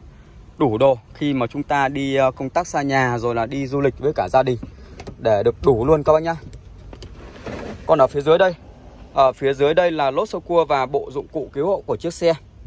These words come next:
Tôn vỏ thì không có hiện tượng mục mọt này. Và tôn vỏ thì không có hiện tượng mục mọt anh chị em nhá. Trang bị đầy đủ lốp sơ cua, rồi là bộ dụng cụ cứu hộ của chiếc xe. Ok chưa ạ? Khoang cốp xe rộng rãi, đằng sau xe đã được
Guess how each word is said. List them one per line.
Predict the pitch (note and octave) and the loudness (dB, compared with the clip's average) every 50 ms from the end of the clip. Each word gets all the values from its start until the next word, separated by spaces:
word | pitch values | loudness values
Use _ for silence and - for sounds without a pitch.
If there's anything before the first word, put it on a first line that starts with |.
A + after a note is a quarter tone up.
| - - - - - - - - - - | -20 -20 -20 -20 -20 -20 -20 -16 -6 0
Tôn | E3 E3+ E3 C3+ | 0 0 2 2
vỏ | C3 G#2+ | 0 0
thì | G2+ B2+ | 0 -2
không | - E3 D3+ - | -6 -8 -6 -4
có | C#3 D#3 | -4 -2
hiện | F3+ E3+ | -4 -4
tượng | - D#3+ - - | -4 -6 -6 -6
mục | C#3 B2 B2+ | -10 -10 -6
mọt | C#3 C3+ A#2+ - - | -4 -4 -4 -4 -6
này. | A#2+ A2 - - - - - - - - - - - - | -10 -10 -12 -20 -20 -20 -20 -20 -20 -20 -20 -20 -12 -4
Và | C3 C3 A#2+ - - | -2 -2 -2 -2 -4
tôn | - D3+ D3+ | -6 -6 -4
vỏ | B2+ A#2+ F#2+ - | -4 -4 -4 -4
thì | - - | -6 -10
không | C#3+ B2 | -14 -10
có | - B2+ | -8 -8
hiện | D3 D#3+ - - | -6 -6 -8 -8
tượng | - - - | -10 -10 -8
mục | B2 A2+ | -10 -8
mọt | B2 A#2+ A#2 - | -6 -6 -6 -6
anh | - - B2 | -8 -14 -12
chị | - B2 | -10 -8
em | A#2+ | -6
nhá. | C3 D3+ E3 - - - - - - - - - - - | -6 -6 -8 -8 -14 -20 -20 -20 -20 -20 -20 -20 -10 -4
Trang | - C#3 C#3 C#3+ | -2 -2 -2 -2
bị | C3+ - - | -4 -6 -4
đầy | B2+ A#2+ A#2 | -2 -2 -2
đủ | A2 G2+ F2+ E2+ | -4 -8 -10 -6
lốp | G2+ C#3 E3+ | -4 -4 -4
sơ | - E3+ | -4 -6
cua, | D3+ - D#3 D#3 D#3 D3 - - - - | -8 -4 0 0 0 0 -2 -10 -14 -10
rồi | A#2 A2 | -6 -4
là | A2 G#2+ | -4 -4
bộ | A2+ B2 A2+ G#2+ A#2 | -4 -4 -8 -8 -10
dụng | A#2 C3 A2 | -12 -12 -12
cụ | - - B2 - - | -10 -12 -12 -10 -8
cứu | C3+ C3+ D#3 D#3+ | -6 -4 -4 -4
hộ | - | -6
của | - A#2 G2+ | -8 -12 -12
chiếc | - D3 D3 | -10 -8 -8
xe. | - - D3+ D3 C3+ - - - - - | -4 -2 -2 -2 -2 -4 -14 -16 -12 -12
Ok | B2+ - C3+ B2 | -8 -4 -4 0
chưa | - E3 | 2 2
ạ? | C#3 - - - - - - - - - - - - - - - - - - - | 2 2 0 -8 -18 -18 -18 -18 -18 -18 -18 -18 -18 -18 -18 -18 -18 -18 -10 -6
Khoang | - B2+ | -4 -4
cốp | - D#3+ D3+ | -2 -2 -4
xe | - D#3+ C#3+ B2+ | -2 0 0 0
rộng | A#2+ B2 F2 G#2 | 0 -2 -4 -2
rãi, | A2+ B2+ A2+ - F3 | -4 -4 -2 -2 -4
đằng | E3+ C3+ A2 A2 | -4 -4 -4 -4
sau | G#2+ - C3 B2+ B2 | -2 0 0 0 0
xe | - - C3 B2+ A#2+ | 0 -2 0 0 0
đã | A2 A2+ - | 2 2 2
được | - - | 2 2